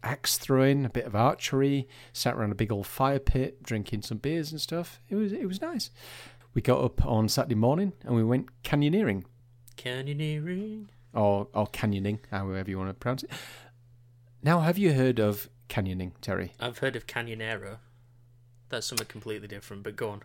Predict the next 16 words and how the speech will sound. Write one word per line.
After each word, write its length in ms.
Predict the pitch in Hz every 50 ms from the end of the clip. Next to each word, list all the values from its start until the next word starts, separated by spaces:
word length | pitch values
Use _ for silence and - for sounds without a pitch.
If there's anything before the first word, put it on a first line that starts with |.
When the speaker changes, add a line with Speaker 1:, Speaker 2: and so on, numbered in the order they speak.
| - - -
Speaker 1:
It, 220 | - 104 - - - _ - - -
it 280 | 107 104 - - - -
is. 280 | - - - - - - - - - - - - - - - - -
So 180 | - - 117
canyoning 600 | - - - - 147 156 165 139 101 92 95 135 143 - - - - -
Speaker 2:
Uh-huh. 240 | 110 - - 123 -
Speaker 1:
is 460 | 117 98 92 95 98 95 90 - - - - - - - - - - -
go 160 | - 110 110 127
somewhere 260 | - - 131 120 113
where 160 | 110 107 98
there's 140 | 92 98 104
a 40 | 101
canyon. 400 | - - 104 92 95 127 202 - -
Speaker 2:
Okay. 300 | 131 135 165 - 208 196 - - - - - - _ - - - -
Speaker 1:
Uh, 240 | 110 98 95 92 92
preferably 800 | - - - 92 - - - 98 - 98 98 101 98 98 98 95